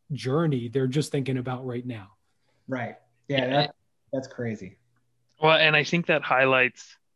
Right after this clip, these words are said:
Speaker 3: like, you've got re-, a reactive organization versus a proactive one. Um, what, what you described there to me is a reactive organization, and they haven't had time to sit down and think about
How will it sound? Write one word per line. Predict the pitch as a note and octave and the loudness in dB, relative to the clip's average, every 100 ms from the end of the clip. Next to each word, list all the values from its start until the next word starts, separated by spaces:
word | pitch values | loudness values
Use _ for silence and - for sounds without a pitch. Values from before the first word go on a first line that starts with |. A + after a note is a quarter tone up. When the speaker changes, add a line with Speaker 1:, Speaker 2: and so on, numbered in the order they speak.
| _ _ _ A#2 | _ _ _ -6
Speaker 3:
like, | A2 - - _ _ _ _ _ | -6 -6 -18 _ _ _ _ _
you've | D#3 C3+ | -2 2
got | D3+ C#3 C3+ - _ _ _ _ _ _ _ _ _ - | 4 4 2 -4 _ _ _ _ _ _ _ _ _ -12
re-, | D3+ D#3 - | -2 -2 2
a | C#3+ | 4
reactive | C#3 C3+ D3+ - C3+ | 6 6 4 2 2
organization | C3 B2+ B2 A#2 A#2 A#2 B2 | 4 4 0 -2 -4 -4 -8
versus | A#2 A#2 - | -10 -12 -12
a | A2+ | -14
proactive | - A2+ A2+ A2 - B2 | -4 -2 0 -2 -8 -14
one. | B2 - _ _ _ _ - | -12 -14 _ _ _ _ -8
Um, | - A#2+ A#2+ A2+ G#2+ _ - _ | 0 2 4 0 -8 _ -20 _
what, | C#3+ D3+ C#3+ | 2 4 6
what | D3+ | 2
you | C#3+ | 0
described | C3 C3 - A#2 A#2+ | -2 -4 0 2 2
there | A#2+ A#2+ | 2 0
to | A#2 | 0
me | A#2 C3+ B2 A#2 B2 | -2 0 2 -2 -4
is | C3+ B2 | -6 -4
a | |
reactive | A#2+ A#2 G#2+ - - | -2 0 -2 -4 -8
organization, | A#2+ A#2 A#2 A2+ A#2+ A#2 - B2 - _ _ _ _ - | -6 -6 -6 -8 -8 -8 -8 -10 -14 _ _ _ _ -2
and | B2+ B2+ B2 | 0 0 2
they | C#3+ | 2
haven't | C#3 D#3 D3 | 2 0 0
had | D3 C3+ | 0 -2
time | - D3 C#3+ | 0 0 0
to | C3 | -4
sit | - D#3+ D3+ | -6 -6 -4
down | C#3+ C#3 A#2 C#3 _ _ C#3 | -4 -2 -4 -8 _ _ 0
and | C3 | 0
think | - D#3+ D#3 | 2 0 0
about | D3+ A#2+ B2+ | -4 -4 -2